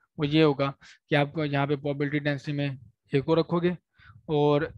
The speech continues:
इस पूरे expression, अ, throughout space integrate करोगे, अ, इस पूरे expression को वन के इक्वल रख के,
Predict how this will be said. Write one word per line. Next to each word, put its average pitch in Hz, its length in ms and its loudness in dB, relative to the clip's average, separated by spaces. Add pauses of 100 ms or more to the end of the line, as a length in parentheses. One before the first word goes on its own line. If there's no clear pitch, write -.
(100)
इस 156 100 -6
पूरे 170 280 0
expression, 151 480 -2
अ, 180 160 -8
throughout 156 640 0
space 160 300 0
integrate 165 420 2
करोगे, 170 440 -2 (420)
अ, 156 360 -2 (560)
इस 151 100 -4
पूरे 170 200 0
expression 156 460 -2
को 170 260 -4
वन 151 300 0
के 147 100 -4
इक्वल 135 240 -6
रख 120 180 -8
के, 117 120 -10